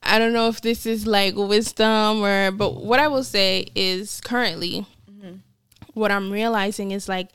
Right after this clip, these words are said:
Speaker 1: this time is a time to really be, like, whether you're in a long distance relationship or not, um, or, like, in a re-, like, in a relationship where you're in the same place,
Speaker 2: Mm-hmm.
Speaker 1: this is a time that will make or break you. 'Cause I feel like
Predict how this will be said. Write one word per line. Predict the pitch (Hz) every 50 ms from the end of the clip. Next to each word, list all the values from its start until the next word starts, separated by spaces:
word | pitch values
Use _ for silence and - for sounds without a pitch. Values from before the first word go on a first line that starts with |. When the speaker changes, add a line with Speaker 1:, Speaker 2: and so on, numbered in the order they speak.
| _ _ _ _ _ _ _ _
Speaker 1:
this | 202 185 196 220 - -
time | - - 214 190 190 196 196 202 208 214 220 214 - -
is | - 202 202 202
a | 202 196
time | - - 190 175 170 196
to | 202 - 190
really | 180 185 190 190 196
be, | 190 185 185 185 185
like, | 185 180 175 170 -
whether | 185 190 196 208 214 214
you're | 208 208 202 196
in | 185
a | 180
long | 185 185 180 190 196
distance | 190 202 - - 180 185 -
relationship | 165 165 180 196 - 202 196 - 185 -
or | 160 160
not, | 160 160 160 160 170 214 - _ - - - - - _ -
um, | - 196 208 196 190 180 156 - - - 208 _ _ -
or, | -
like, | 190 196 175 -
in | - 190
a | 180 175
re-, | 180 175 - - -
like, | - - - - - _ -
in | 190 202
a | 190 180
relationship | 180 185 185 196 - - 196 - 196 190
where | 196 190
you're | 185 185
in | 180 180
the | 185
same | - 190 175 180 190
place, | - 185 175 185 269 - - -
Speaker 2:
Mm-hmm. | _ - 208 208 196 190 190 - _ _ _ 214
Speaker 1:
this | 196 226 269 269 330
is | 311 285 311
a | 294 247
time | - - 233 196 202 202 196 196 196 202 208 202
that | 190 190 170 - - 180
will | 196 196 196 190 196 190 185 185 185 185 -
make | 175 190 208 196 185 190 190 - - - - _ _ _ _
or | - 180
break | 185 180 170 143 - -
you. | - - - 214 - _ _ _ _ _ _ _ _ _ _ _ _ _ _ _ -
'Cause | - 220 196 185
I | 175 175 190
feel | - - 196 202 190
like | 190 180 170 170 165 -